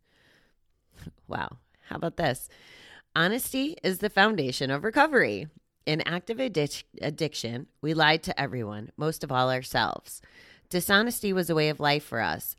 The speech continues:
as natural as breathing. To recover, we must eliminate it.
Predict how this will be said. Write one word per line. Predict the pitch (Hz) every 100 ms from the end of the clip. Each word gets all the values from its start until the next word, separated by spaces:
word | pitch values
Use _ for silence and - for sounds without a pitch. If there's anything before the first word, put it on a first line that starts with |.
| -
as | 143
natural | 151 143 156 170 151
as | 147 -
breathing. | - 127 117 110 107 160 _ _ _ - - -
To | 190
recover, | 185 - 226 196 156 156
we | - 160
must | 165 165 165
eliminate | 156 151 135 110 98
it. | 90